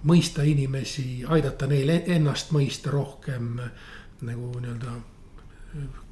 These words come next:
coach ida, noh, noh, teda või viia ta nii kaugele, et ta ise leiaks lahendused oma asjadele. Äh, et, äh, nagu järjest,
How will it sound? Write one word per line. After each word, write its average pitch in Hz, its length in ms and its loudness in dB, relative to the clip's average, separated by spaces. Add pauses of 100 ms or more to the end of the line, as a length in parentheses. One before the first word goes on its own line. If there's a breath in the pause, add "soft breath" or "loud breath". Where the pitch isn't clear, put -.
coach 143 460 2
ida, 123 180 -4
noh, 123 240 -8 (220)
noh, 131 100 -14 (800 loud breath)
teda 123 300 -2 (100)
või 123 160 -4 (200)
viia 143 240 8
ta 143 120 6
nii 147 120 8
kaugele, 127 360 2
et - 80 -2
ta 139 80 4
ise 139 160 2
leiaks 131 320 0
lahendused 120 480 -2
oma 127 160 -6
asjadele. 123 480 -8 (760 loud breath)
Äh, 127 760 -10
et, - 380 -18
äh, 127 100 -8 (140)
nagu 139 180 -6
järjest, - 480 -8